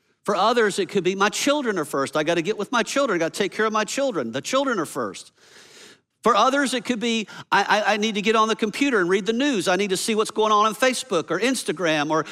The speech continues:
Snapchat. I need to see what's going on in social media. For some people, their friends are first. A lot of people have first. Very few people, really few people in the body of Christ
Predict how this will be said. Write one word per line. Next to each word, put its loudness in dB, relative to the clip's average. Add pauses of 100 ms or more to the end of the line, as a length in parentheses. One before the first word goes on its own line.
(120)
Snapchat. 2
I 4
need 0
to -4
see -2
what's 0
going 4
on 4
in -2
social -2
media. 0
For -4
some -2
people, -4
their 0
friends -2
are -2
first. -2 (480)
A -2
lot 4
of -4
people 2
have 4
first. 2 (320)
Very 4
few 2
people, 2
really 4
few 0
people 0
in 2
the -4
body 4
of -6
Christ 0